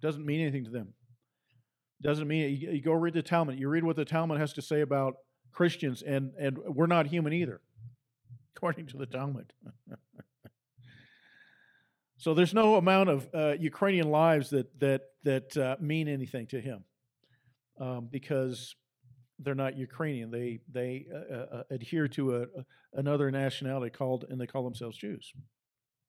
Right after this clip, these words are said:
Uh, y-, pattern recognition is a sign of intelligence. You just need to start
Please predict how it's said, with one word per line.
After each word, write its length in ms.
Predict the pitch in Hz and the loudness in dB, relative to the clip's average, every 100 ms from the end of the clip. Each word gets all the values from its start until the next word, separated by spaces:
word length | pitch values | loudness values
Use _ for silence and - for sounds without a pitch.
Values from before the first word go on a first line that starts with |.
| _ _ _ _ _ - _ 123 - _ _ - | _ _ _ _ _ -20 _ -20 -20 _ _ 4
Uh, 380 | 160 165 165 175 | 8 10 10 6
y-, 140 | 185 160 | 0 -2
pattern 320 | 180 196 196 | 4 4 6
recognition 560 | 185 175 170 175 165 175 | 4 4 4 2 2 -2
is 140 | 147 | -2
a 60 | 139 | -2
sign 220 | - 156 | -2 0
of 120 | 147 | 0
intelligence. 480 | 135 147 147 143 143 | -2 2 2 2 -4
You 100 | 160 | -6
just 220 | 170 160 | -8 -8
need 140 | 165 139 | -8 -10
to 40 | |
start 320 | 123 143 135 | -4 -2 -2